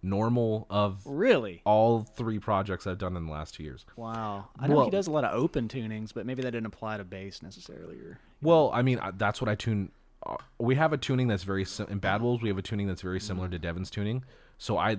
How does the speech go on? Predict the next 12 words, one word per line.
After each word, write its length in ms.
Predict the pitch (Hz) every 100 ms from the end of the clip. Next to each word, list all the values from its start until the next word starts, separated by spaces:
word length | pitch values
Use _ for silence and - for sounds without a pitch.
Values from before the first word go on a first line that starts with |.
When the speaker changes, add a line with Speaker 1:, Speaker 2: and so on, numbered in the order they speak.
| 87
Speaker 1:
I 140 | 98
just 200 | 117 -
tune 180 | - 107
my, 320 | 92 87 80 - _ _ _ _ _
my, 200 | 95 87
my 160 | 90 95
bass 260 | 104 101
is 60 | 92
tuned 180 | 98 80
in 60 |
fifths. 440 | 69 - - - - _ _ _ _ _ -
So 380 | - 80 78